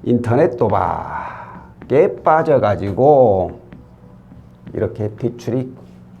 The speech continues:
급격히 많이 늘어나게 됐어요. 그래가지고, 아, 이렇게 이제 대출이 늘어나고 더 이상 대출이 안 되니까 갚아나가기 어렵잖아요. 그래서 너무 힘들어서 저에게 문의를 주셨지만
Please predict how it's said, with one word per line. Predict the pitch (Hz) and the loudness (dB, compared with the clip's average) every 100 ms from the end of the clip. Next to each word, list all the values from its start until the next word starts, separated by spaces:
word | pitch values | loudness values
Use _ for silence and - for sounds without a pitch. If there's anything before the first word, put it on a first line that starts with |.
| - - | -20 -20
급격히 | - - - - 143 - 123 | -20 -20 -10 -2 -2 -2 -6
많이 | 92 92 | -4 -6
늘어나게 | 85 92 85 107 | -8 -8 -8 -10
됐어요. | - - - - - - - - - - - | -12 -16 -18 -18 -20 -20 -20 -20 -20 -20 -16
그래가지고, | - 82 - 110 135 139 - - - - - - - | -10 -10 -6 -4 -2 -4 -10 -20 -20 -20 -20 -20 -8
아, | - - - - - - | -4 -4 -4 -10 -14 -2
이렇게 | 180 262 226 | 2 2 2
이제 | 175 156 | 2 2
대출이 | 208 220 254 170 | 2 0 2 4
늘어나고 | 165 196 180 | 6 6 6
더 | 165 | 4
이상 | 196 208 | 4 4
대출이 | 135 220 247 | 2 0 2
안 | 127 123 | 2 4
되니까 | 196 165 - 160 110 - - - - - | 4 4 4 2 2 -4 -18 -20 -20 -4
갚아나가기 | 247 262 269 240 190 | -2 2 4 6 6
어렵잖아요. | 196 180 175 107 - - - - - | 4 4 2 0 -6 -14 -20 -20 -14
그래서 | - 180 185 143 175 | 2 4 4 4 2
너무 | 127 185 | 4 6
힘들어서 | 165 165 151 127 175 202 196 - - - - - - - | 6 6 4 4 4 4 2 -4 -18 -20 -20 -20 -20 -14
저에게 | - 131 117 123 | 0 2 4 4
문의를 | 127 98 110 147 | 2 0 0 0
주셨지만 | 160 - 151 127 123 131 131 | -2 -2 -2 -2 -2 -2 -2